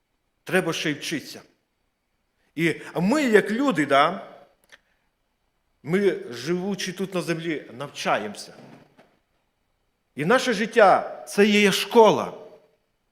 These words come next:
де ми навчаємося від Божого Слова і від життя, від різних життєвих обставин. Ми чогось навчаємо. Ми постійно якісь уроки беремо для свого життя.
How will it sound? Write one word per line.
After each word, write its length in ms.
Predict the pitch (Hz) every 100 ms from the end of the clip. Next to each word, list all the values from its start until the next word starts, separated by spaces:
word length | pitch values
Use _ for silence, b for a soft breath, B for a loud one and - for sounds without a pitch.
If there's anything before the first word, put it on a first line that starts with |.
| _ _ _ _ _ _ _ _ _ _ -
де 140 | 151
ми 120 | 185
навчаємося 600 | 175 156 - 147 135 - 113
від 200 | 117 101
Божого 360 | 165 151 147
Слова 480 | 143 147 135 117 101 - - _ _ _ _ -
і 240 | 131 117 - - -
від 360 | 110 139 110 - - _ _ _
життя, 800 | 139 113 147 - 170 135 90 -
від 200 | 120 147
різних 340 | 175 190 156 147
життєвих 540 | 147 - 151 139 -
обставин. 560 | 143 - - 160 104 90 - _ _ _ _ _ _ _ _
Ми 120 | 127
чогось 360 | 135 135 131 135
навчаємо. 640 | 135 131 202 175 123 95 - B B
Ми 140 | 165 190
постійно 640 | 196 190 - 269 254 208
якісь 340 | 208 208 208
уроки 400 | 202 196 269 262
беремо 400 | 196 196 196 190
для 180 | 160 151
свого 340 | 151 180 175 139
життя. 520 | 131 131 147 104 -